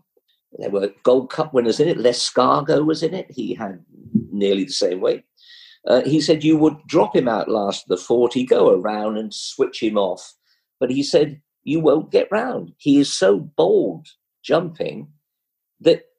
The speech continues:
you will jump on the back of another horse. You'll end up on the floor and you can't win if you fall." So he said, "We'll make the running on the inside, save a lot of ground,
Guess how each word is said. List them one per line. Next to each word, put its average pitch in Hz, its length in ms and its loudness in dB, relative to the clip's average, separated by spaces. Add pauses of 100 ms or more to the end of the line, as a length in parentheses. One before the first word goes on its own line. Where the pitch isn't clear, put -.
you 175 300 -4
will 175 140 2
jump 160 320 0
on 147 100 -2
the 165 80 2
back 147 300 -4
of 123 100 -2
another 117 320 2
horse. - 400 0
You'll 131 160 2
end 127 220 2
up 135 120 0
on 151 140 -6
the 139 80 -6
floor 202 380 0
and 135 80 -6
you 127 80 -2
can't 120 360 -4
win 123 320 -4 (120)
if - 200 -2
you 135 160 -2
fall." - 640 2 (500)
So 151 340 4
he 156 160 0
said, 143 220 2
"We'll 143 340 0
make 170 400 -2
the 220 100 2
running 135 480 -4 (220)
on 156 180 0
the 180 220 0
inside, 156 720 -4
save 107 420 0
a 151 60 4
lot 147 180 2
of 180 160 2
ground, 127 580 -2